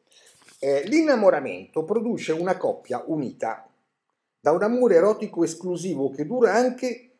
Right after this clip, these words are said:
dopo la nascita dei figli. Forse la specie umana in cui il bambino non è autosufficiente non sarebbe sopravvissuta se non ci fosse stato questo processo che assicura la presenza per molti anni dei due genitori.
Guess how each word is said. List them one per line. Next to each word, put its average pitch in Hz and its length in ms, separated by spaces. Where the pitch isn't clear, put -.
dopo 214 380
la 185 100
nascita 202 400
dei 180 140
figli. 104 600
Forse 277 540
la 185 100
specie 220 380
umana 123 680
in 139 140
cui 233 280
il 175 100
bambino 147 960
non 127 240
è 175 100
autosufficiente 135 1300
non 285 340
sarebbe 123 720
sopravvissuta 143 1120
se - 200
non 226 180
ci 240 140
fosse 151 920
stato 240 540
questo 170 440
processo 156 760
che 151 140
assicura 175 500
la 143 140
presenza 151 640
per 139 200
molti 143 480
anni 139 360
dei 160 180
due 147 200
genitori. 127 520